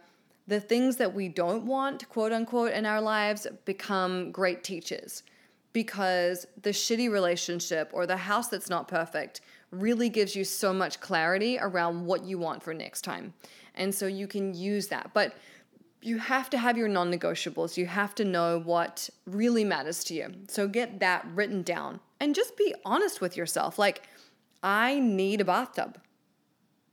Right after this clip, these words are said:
I need a bathtub." So I wasn't even looking at places that didn't have a bathtub. Just like I wasn't even looking at places that didn't have a garage. I was like, "I'm not doing street parking. No,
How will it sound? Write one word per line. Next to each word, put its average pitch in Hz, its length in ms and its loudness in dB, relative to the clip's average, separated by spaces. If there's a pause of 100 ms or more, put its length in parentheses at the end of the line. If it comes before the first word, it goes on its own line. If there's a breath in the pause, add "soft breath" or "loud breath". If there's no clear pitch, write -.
(140)
I 262 80 2
need 349 120 4
a 359 60 6
bathtub." 330 480 2 (260 loud breath)
So 247 580 4 (200)
I 226 100 4
wasn't 262 340 4
even 262 220 4
looking 220 360 2
at 175 80 0
places 180 340 0
that 170 100 -6
didn't 165 180 -8
have 165 120 -4
a 151 40 -4
bathtub. - 440 -6 (480 loud breath)
Just 240 200 2
like 269 140 4
I 262 80 4
wasn't 233 320 4
even 214 200 2
looking 226 420 4
at 220 80 -2
places 208 260 0
that 175 80 -10
didn't 185 180 -4
have 175 160 -2
a 165 40 -4
garage. 160 320 -2
I 165 60 0
was 165 140 0
like, 165 160 -2
"I'm 165 220 -2
not 220 200 4
doing 214 360 2
street 185 260 -4
parking. 160 520 -8 (520)
No, 208 300 0